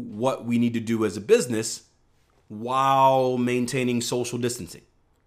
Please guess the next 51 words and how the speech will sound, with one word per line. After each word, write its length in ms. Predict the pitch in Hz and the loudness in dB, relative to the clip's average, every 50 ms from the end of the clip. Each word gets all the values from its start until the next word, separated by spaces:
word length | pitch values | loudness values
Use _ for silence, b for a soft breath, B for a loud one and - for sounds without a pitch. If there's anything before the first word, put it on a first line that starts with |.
| _ _ _ _ _ _ _ _ _ _ _ _ _ _ _ _ _ _ _ _ _ _ _ - | _ _ _ _ _ _ _ _ _ _ _ _ _ _ _ _ _ _ _ _ _ _ _ -6
right? 220 | 104 104 117 123 | 0 2 2 2
Is 140 | 120 104 113 | 2 0 -2
it 80 | 107 98 | -2 -2
bringing 260 | 123 123 123 117 107 | -2 -2 0 -2 -4
half 320 | 98 120 131 143 135 - | -2 -2 -2 -2 -2 -2
our 160 | 143 135 131 | 0 2 2
employees 540 | 131 131 113 - 143 135 135 135 127 117 117 | 2 0 -2 -4 -2 0 0 0 0 0 -2
in 120 | 123 123 123 | -2 0 0
on 180 | 120 120 117 | 0 0 0
these 200 | 123 127 127 117 | 0 0 -2 -2
days, 320 | 104 104 87 80 80 82 - | -4 -8 -10 -12 -12 -12 -8
half 300 | - 127 131 127 - 139 | -6 -4 -4 -4 -2 -2
our 100 | 131 127 | -2 -2
employees 460 | 123 120 - 135 131 131 127 117 120 | -2 -4 -6 -4 -4 -4 -2 -2 -2
in 80 | 117 | -2
on 120 | 117 113 113 | -2 -2 -2
these 240 | 120 123 120 113 107 | -2 -2 -2 -2 -4
days, 320 | - 85 - - - - | -8 -12 -14 -14 -14 -6
right? 300 | 98 95 104 117 127 - - _ _ _ _ _ _ _ _ _ _ _ _ _ _ _ _ _ _ _ _ - | -2 0 0 0 0 -4 -10 _ _ _ _ _ _ _ _ _ _ _ _ _ _ _ _ _ _ _ _ -10
Is 140 | 131 117 120 | -6 -2 -2
it 180 | 117 - - | -2 -2 -2
putting 280 | - - 160 147 139 139 | -2 -2 0 2 2 2
up 160 | 135 123 110 | 0 -2 -2
barriers 640 | 110 117 120 131 135 135 131 123 120 117 110 104 104 | -2 -2 2 2 4 4 4 4 4 4 4 2 0
in 220 | 117 113 117 113 | -2 -2 -2 -2
cubicles, 720 | 113 - - 139 131 117 110 - - 82 - - - - - _ _ _ _ _ _ _ _ _ | -2 -4 -4 -4 -2 -2 -4 -8 -10 -16 -16 -18 -20 -20 -20 _ _ _ _ _ _ _ _ _
right? 260 | - 101 104 113 127 120 | -6 -2 0 0 0 -2
Spacing 540 | - - - - 127 139 135 135 143 127 | -4 -6 -4 0 0 0 0 0 -2 -4
people 300 | - 135 131 120 117 120 | -4 -4 -6 -4 -4 -4
out? 300 | 127 135 127 87 - - B B B B B B B B | -2 -2 -2 -4 -4 -10 B B B B B B B B
Is 180 | 123 120 110 | -2 0 2
it 300 | 123 117 113 - - - | 4 2 2 2 -2 -10
shifting 420 | - - - 170 160 - 156 139 135 | -6 -4 -2 -2 -2 -2 -2 -2 0
offices 600 | 135 139 143 139 143 135 - 135 131 127 120 120 | 0 -2 -2 -4 -6 -8 -4 -4 -4 -4 -4 -6
to 160 | - - 113 | -6 -8 -6
home, 280 | 117 135 131 101 85 | -4 -2 -2 -2 -4
right? 200 | 82 92 101 110 | -4 -4 -2 -2
It's 100 | 117 - | -2 -2
amazing 520 | - 123 120 131 143 160 185 190 151 123 104 | -2 -2 0 2 4 2 2 2 0 -4 -4
how 100 | 117 127 | -4 -4
many 140 | 131 127 120 | -4 -4 -4
people 280 | 123 135 123 120 113 | -6 -6 -6 -4 -4
are 120 | 107 107 107 - | -4 -6 -6 -6
able 300 | 107 123 123 123 123 120 | -6 -6 -4 -4 -6 -6
to 200 | 123 - 117 107 | -6 -6 -6 -6
do 420 | 98 95 101 117 123 127 120 113 107 | -6 -4 -2 0 2 2 2 0 0
their 180 | 101 107 107 | -2 -2 -2
normal 360 | 101 104 113 113 113 110 107 | -2 -2 -4 -2 -2 -2 -2
work 260 | 101 113 110 107 - - | -2 -2 -2 -4 -4 -10
from 200 | - 110 98 90 | -10 -10 -10 -6
home 480 | 87 147 208 202 120 95 90 98 107 | -2 0 2 2 2 0 -4 -8 -10